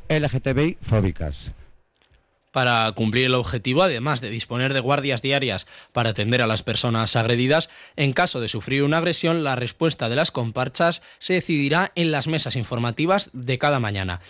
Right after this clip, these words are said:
Speaker 2: siempre con el consentimiento de la persona agredida y la colaboración de los agentes sociales que puedan estar implicados.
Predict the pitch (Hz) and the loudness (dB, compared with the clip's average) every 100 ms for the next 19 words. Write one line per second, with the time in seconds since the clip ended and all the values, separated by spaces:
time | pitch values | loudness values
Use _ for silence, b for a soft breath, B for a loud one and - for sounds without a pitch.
0 | B - - 147 170 220 175 135 131 117 | B -4 0 2 2 2 0 0 -2 -2
1 | 120 120 131 135 110 113 156 127 - 139 | -2 0 -2 0 0 0 0 0 0 2
2 | 143 180 139 131 139 147 B B - 165 | 2 2 0 0 0 0 B B 0 2
3 | 170 180 151 131 120 151 165 170 135 120 | 2 2 0 0 -4 -2 -2 0 -2 -2
4 | 127 139 123 - 117 - 151 190 - - | -4 -4 -4 -4 -6 0 2 2 0 0
5 | 151 151 - 139 123 113 90 87 - | 0 0 0 -2 -2 -4 -4 -8 -10